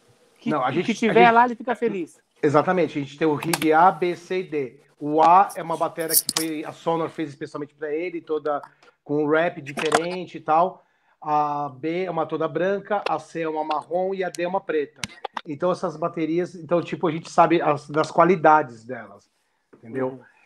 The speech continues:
Speaker 2: Então a, cada bateria vai pra um lugar. Então tudo isso é ba-, a base da empresa, né? Que é o, as guitarras são iguais também, os rigs
Speaker 1: Uhum.
Speaker 2: de guitarra. Então é tudo igual. Então os caras têm essa mentalidade de empresa mesmo.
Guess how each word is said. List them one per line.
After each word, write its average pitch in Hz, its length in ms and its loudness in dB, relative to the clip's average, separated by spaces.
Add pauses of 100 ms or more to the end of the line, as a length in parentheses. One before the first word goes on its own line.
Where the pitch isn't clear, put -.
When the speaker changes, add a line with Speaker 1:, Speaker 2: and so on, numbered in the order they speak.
Speaker 2:
Então 143 300 4
a, 160 140 6
cada 156 200 4
bateria 160 300 2
vai 165 120 0
pra 165 100 -8
um 170 60 -2
lugar. 160 340 -2 (160)
Então 185 340 0
tudo 185 200 -2
isso 208 160 -2
é 202 60 0
ba-, 180 280 2
a 160 40 -2
base 170 300 4
da 196 80 -4
empresa, 175 440 -8
né? 147 80 -2
Que 151 220 -6
é 147 40 -2
o, 147 240 -6 (140)
as 127 100 -18
guitarras 170 400 -8
são 147 140 -8
iguais 139 380 -8
também, 131 280 -10 (100)
os 135 100 -18
rigs 135 220 -12
Speaker 1:
Uhum. 127 60 -14
Speaker 2:
de 131 60 -20
guitarra. 135 640 -10 (680)
Então 156 200 -6
é 160 40 -4
tudo 180 200 -2
igual. 160 320 6
Então 151 160 -2
os 156 60 -10
caras 190 320 -6
têm 208 200 0
essa 202 160 -2
mentalidade 156 500 -4
de 160 140 -6
empresa 165 560 -4
mesmo. 113 480 -14